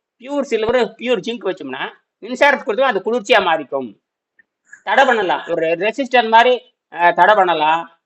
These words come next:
அப்புறம் டயோடு மாதிரி ஃபார்வேர்டில் கொண்டு வரலாம், பேக்வேர்டு கொண்டு வரலாம், ஹீட் பண்ணலாம், குளிர்ச்சி பண்ணலாம்.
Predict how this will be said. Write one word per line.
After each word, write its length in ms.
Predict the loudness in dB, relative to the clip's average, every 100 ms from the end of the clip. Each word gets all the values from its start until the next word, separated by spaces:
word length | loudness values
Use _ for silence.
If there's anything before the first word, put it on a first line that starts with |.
| _
அப்புறம் 300 | -2 0 4
டயோடு 360 | 6 6 4
மாதிரி 180 | 2 2
ஃபார்வேர்டில் 420 | 4 6 4 2 0
கொண்டு 180 | 0
வரலாம், 200 | 0 0
பேக்வேர்டு 300 | 2 0 0
கொண்டு 200 | -4 -6
வரலாம், 320 | -4 -2 -2 -4
ஹீட் 300 | -6 -10 _
பண்ணலாம், 460 | -2 0 0 -4 -6
குளிர்ச்சி 280 | -12 -8
பண்ணலாம். 540 | -4 -2 -2 -4 -6